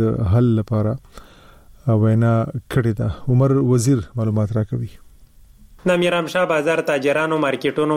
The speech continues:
Speaker 2: مالکانو د پریس کلب مخې ته د تاوانونو معاوضو نه ورکولو ضد لاریون وکړ. حکومت نه یې غوښتنه وکړه چې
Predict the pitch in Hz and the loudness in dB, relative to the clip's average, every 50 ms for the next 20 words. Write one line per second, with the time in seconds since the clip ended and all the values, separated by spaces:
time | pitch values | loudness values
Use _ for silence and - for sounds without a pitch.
0 | 147 139 127 131 127 127 - 147 147 147 147 135 - - - 147 135 - - 170 | 0 0 0 0 -2 -2 -2 -2 -2 -2 -2 -2 -2 -2 -2 -2 -2 -2 -2 -2
1 | 160 160 156 156 156 - - 165 156 160 160 151 135 143 135 135 147 135 131 135 | -2 -2 0 -2 -2 -2 -2 -2 -2 0 -2 0 0 0 0 0 0 0 0 0
2 | 135 139 147 151 151 151 151 147 135 131 127 131 131 131 123 147 156 147 147 147 | 0 0 0 0 0 0 0 0 0 0 0 0 0 0 0 0 -2 0 0 0
3 | 147 143 135 131 - - 135 135 147 147 147 147 139 135 151 151 131 147 143 143 | 0 0 0 -2 -2 -2 0 0 2 2 2 0 0 0 0 0 0 0 0 0
4 | 143 139 143 143 143 131 120 117 113 110 - 127 117 117 117 113 117 - - - | 0 0 0 0 0 0 0 0 -2 -2 -2 -2 0 0 0 -2 -4 -8 -14 -20
5 | - - - 151 139 - 151 139 131 131 127 131 143 135 131 131 123 123 139 131 | -20 -8 -4 -4 -2 0 0 0 0 0 -2 -2 -2 -2 0 0 0 0 0 0
6 | - - - 156 147 147 147 147 147 139 - 151 147 147 151 151 151 - - - | -2 -4 -4 -2 -2 0 0 0 0 0 0 0 0 0 -2 -4 -6 -12 -20 -12
7 | - - | -4 -4